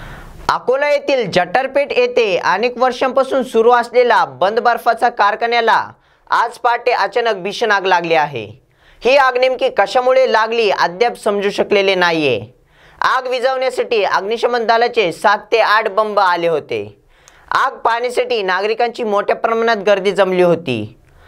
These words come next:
हा कारखाना अनेक वर्षापासून बंद होता. जटारपेठ येथील बर्फाच्या कारखान्यामध्ये मोठ्या प्रमाणात आग नेमकी कशामुळे लागली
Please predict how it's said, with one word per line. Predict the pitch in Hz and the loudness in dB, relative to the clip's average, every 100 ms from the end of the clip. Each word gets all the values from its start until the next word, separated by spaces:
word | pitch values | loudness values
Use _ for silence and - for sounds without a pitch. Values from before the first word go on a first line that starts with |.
| - | -8
हा | - 240 | 0 0
कारखाना | 269 240 247 254 247 214 175 | 2 0 0 0 0 0 0
अनेक | 208 247 | 0 0
वर्षापासून | 247 233 247 240 247 233 | 0 0 -2 0 0 0
बंद | 226 233 | 0 0
होता. | 226 220 175 127 110 _ _ _ - 135 | 0 0 0 0 -4 _ _ _ -8 0
जटारपेठ | 190 214 247 233 240 | 2 4 2 0 0
येथील | 233 220 240 | 0 0 0
बर्फाच्या | 180 190 190 240 233 247 | 0 -2 0 -2 0 0
कारखान्यामध्ये | 214 208 240 240 233 220 202 | 2 0 0 -2 0 0 0
मोठ्या | 170 180 180 220 | 2 0 0 -2
प्रमाणात | 220 226 226 226 - | -2 -2 0 -2 0
आग | 185 202 | 0 0
नेमकी | 214 220 214 214 | -2 -2 -2 -2
कशामुळे | 170 180 220 220 233 226 | 0 0 2 2 2 2
लागली | 220 208 185 131 | 0 0 -2 -4